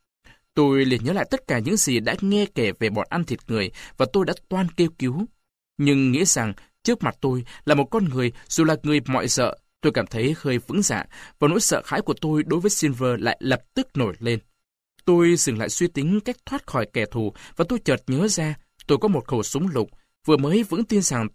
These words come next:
tôi không phải là không tự vệ được, tôi liền lấy lại được can đảm và quả quyết tiến về phía người sống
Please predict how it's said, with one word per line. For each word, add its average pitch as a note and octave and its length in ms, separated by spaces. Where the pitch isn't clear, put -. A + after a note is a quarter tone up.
tôi F#3 280
không A3+ 140
phải B2 140
là G#2 160
không F3 180
tự A#2 180
vệ - 180
được, A#2 240
tôi C#3+ 300
liền B2+ 160
lấy C#3 120
lại E3+ 240
được A#2 240
can F#3+ 180
đảm A2+ 240
và C3+ 100
quả A#2+ 220
quyết B3 280
tiến F#3+ 200
về B2+ 200
phía - 220
người C#3+ 200
sống C3+ 320